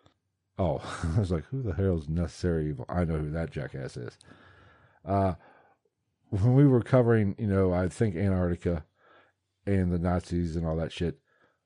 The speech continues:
if the Nazis were in contact, here's my skeptic side. If the Nazis were in to-, contact with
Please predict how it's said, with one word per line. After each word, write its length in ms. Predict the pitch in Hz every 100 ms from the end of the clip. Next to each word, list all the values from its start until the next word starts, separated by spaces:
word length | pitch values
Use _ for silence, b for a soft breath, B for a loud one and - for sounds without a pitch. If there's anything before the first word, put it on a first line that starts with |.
| _ _ -
if 160 | 110
the 80 | 131
Nazis 360 | 143 170 147 110
were 140 | 104
in 100 | 98
contact, 600 | 95 95 92 95 90 - - b b b b b _ -
here's 280 | 92 127 95
my 180 | 95 87
skeptic 520 | - - 85 - -
side. 300 | - - - _ _
If 60 |
the 60 | 104
Nazis 400 | 131 143 123 95
were 200 | 101 98
in 80 | 87
to-, 240 | 95 92 -
contact 480 | - 92 82 76 -
with 200 | 82